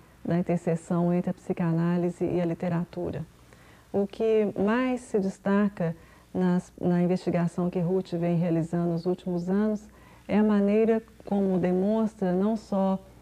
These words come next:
a possibilidade de um diálogo entre a psicanálise e o literário, mas, ah, sobretudo, de um verdadeiro intrincamento entre esses dois campos, sem, no entanto, deixar de delimitar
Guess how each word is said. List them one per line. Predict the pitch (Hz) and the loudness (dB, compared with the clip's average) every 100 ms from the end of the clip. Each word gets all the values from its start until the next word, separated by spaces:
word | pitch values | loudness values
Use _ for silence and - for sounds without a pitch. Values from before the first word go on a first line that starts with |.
| - - | -20 -6
a | 185 180 180 180 | 0 2 2 0
possibilidade | - 202 202 196 180 180 185 170 | 0 0 2 2 4 2 2 0
de | 180 | 0
um | 190 190 | 0 0
diálogo | 180 190 214 196 175 165 151 | 0 2 2 2 0 0 -2
entre | - 185 180 180 | -2 0 0 -2
a | 180 | -6
psicanálise | - 190 180 170 175 175 165 170 | -6 -6 -2 0 0 0 -2 -2
e | |
o | 170 | 0
literário, | 180 180 170 185 208 196 175 - - - - - | 0 -2 -2 0 0 0 -2 -6 -18 -20 -20 -10
mas, | - 196 202 202 - - - | 0 2 4 2 0 -10 -6
ah, | - 180 185 | -2 0 0
sobretudo, | - 214 214 214 247 208 233 220 - - - | 0 2 2 4 2 4 4 2 -4 -8 -6
de | 185 190 | -2 -2
um | 190 196 | 0 2
verdadeiro | 202 226 208 180 208 226 233 | 4 4 2 2 4 4 2
intrincamento | 226 233 247 240 220 196 214 220 208 175 170 - - - | -2 0 0 2 2 2 2 2 0 -4 -6 -10 -20 -6
entre | 185 196 196 190 190 185 180 170 | 0 0 0 2 4 4 2 0
esses | 180 185 185 | 0 0 0
dois | 180 170 175 | 0 0 0
campos, | - 226 220 - - - - - | -2 0 0 -4 -16 -20 -20 -20
sem, | - - 254 269 | -8 0 2 4
no | 254 | 2
entanto, | 240 233 220 233 233 | 0 0 0 0 0
deixar | 202 220 214 208 202 208 190 - - | 2 2 2 0 2 2 0 -6 -6
de | 185 | -2
delimitar | 175 185 185 180 185 180 185 | 0 0 0 -2 -2 0 0